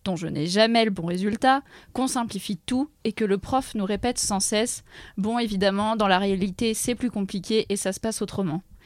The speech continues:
Mais justement, comment ça se passe ? C'est ça que j'ai envie de savoir. J'ai envie d'avoir l'univers à portée de mes mains et les cours de physique ne font que l'éloigner. Comme chaque semaine, je me rends à la librairie à côté de mon lycée,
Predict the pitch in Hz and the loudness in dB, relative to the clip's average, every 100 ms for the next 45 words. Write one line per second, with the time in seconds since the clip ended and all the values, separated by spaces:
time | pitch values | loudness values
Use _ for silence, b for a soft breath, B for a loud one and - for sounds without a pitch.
0 | b - 190 202 202 - 277 208 190 233 | b -2 0 0 -2 0 2 0 2 2
1 | 311 220 - 185 156 - - - - - | 2 0 -2 -2 -2 -6 -14 -20 -8 -6
2 | 202 349 311 233 185 190 - 180 185 170 | 0 0 2 0 -2 -4 -2 0 0 -4
3 | B B B 208 208 208 208 220 208 247 | B B B -2 0 0 2 2 4 4
4 | 262 226 254 220 247 254 196 208 - 247 | 4 2 2 4 4 4 0 -2 -2 -2
5 | 220 202 202 277 B B B 220 202 196 | 0 2 2 0 B B B 0 0 -2
6 | 285 277 196 - 233 208 240 - 190 - | -2 -2 -2 -4 -4 -2 -4 -4 -6 -4
7 | 208 220 - 240 214 180 160 156 - _ | -8 -8 -2 0 0 0 0 -2 -6 _
8 | _ _ _ B B B B B B - | _ _ _ B B B B B B 0
9 | 233 - 359 - 220 220 254 240 202 196 | 0 2 0 0 0 0 0 0 0 2
10 | 202 247 - 196 180 208 208 214 220 247 | 2 0 2 2 2 2 0 0 0 0
11 | 202 175 185 226 190 180 160 165 151 - | -2 -4 -2 -2 0 0 -2 -4 -4 -2
12 | 269 | -2